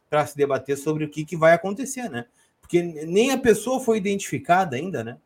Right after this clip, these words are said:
Não conseguiram identificar a pessoa, não há uma imagem clara de quem arremessou. Então, é, é bem complicado, né, de,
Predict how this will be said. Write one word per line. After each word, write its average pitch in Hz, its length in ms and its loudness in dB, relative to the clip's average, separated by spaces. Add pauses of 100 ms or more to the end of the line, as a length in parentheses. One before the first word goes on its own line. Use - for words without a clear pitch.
(160)
Não 117 80 -20
conseguiram 123 400 -4
identificar 147 520 -2
a 147 40 -2
pessoa, 143 380 -4
não 131 100 -2
há 143 80 2
uma 160 120 0
imagem 151 440 0
clara 147 380 2
de 110 140 -12
quem 127 360 -14
arremessou. 123 580 -8 (540)
Então, 117 520 -8
é, 127 580 -6
é 120 40 0
bem 123 240 0
complicado, 143 760 -2
né, 110 80 -18
de, 104 180 -18